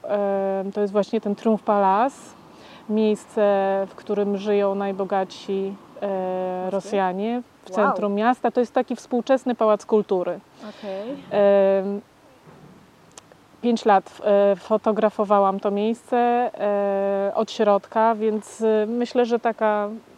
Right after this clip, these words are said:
Speaker 1: że jest to rzecz z, z tak zwanego niedostępnego miejsca. I nawet dzisiaj, jak sobie o tym myślę, jak bardzo, e,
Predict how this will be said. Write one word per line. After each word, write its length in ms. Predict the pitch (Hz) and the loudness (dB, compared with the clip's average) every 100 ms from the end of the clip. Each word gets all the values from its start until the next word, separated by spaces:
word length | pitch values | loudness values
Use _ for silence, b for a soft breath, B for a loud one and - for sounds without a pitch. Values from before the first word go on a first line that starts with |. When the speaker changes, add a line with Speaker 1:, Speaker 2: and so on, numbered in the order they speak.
| _ 220 226 - _ _ 226 202 185 | _ -20 -20 -20 _ _ -16 -6 0
Speaker 1:
że 220 | 262 285 | 4 6
jest 180 | 262 262 | 6 4
to 100 | 262 | 6
rzecz 240 | 247 285 254 | 6 6 4
z, 100 | - - 220 226 233 - | -8 -10 -10 -8 -8 -6
z 40 | - | 2
tak 200 | 240 226 | 2 4
zwanego 420 | 233 233 240 233 | 4 4 4 2
niedostępnego 680 | 226 220 214 220 214 214 214 | 2 2 0 -2 -2 0 0
miejsca. 400 | 202 175 - 208 | 0 -4 -6 -6
I 120 | 226 | -2
nawet 260 | 254 262 254 | -2 -2 -4
dzisiaj, 400 | 226 285 285 262 | -4 -4 0 2
jak 160 | 220 - | 0 -2
sobie 240 | 247 226 | -2 0
o 60 | 220 | 0
tym 140 | 226 | 0
myślę, 340 | 226 226 247 - B B B B B B B | -2 -2 -4 -6 B B B B B B B
jak 300 | 214 233 214 | 4 4 6
bardzo, 840 | 254 269 247 247 240 226 214 214 - - - | 8 8 6 4 6 6 6 2 -4 -8 -2
e, 280 | 220 214 | 0 0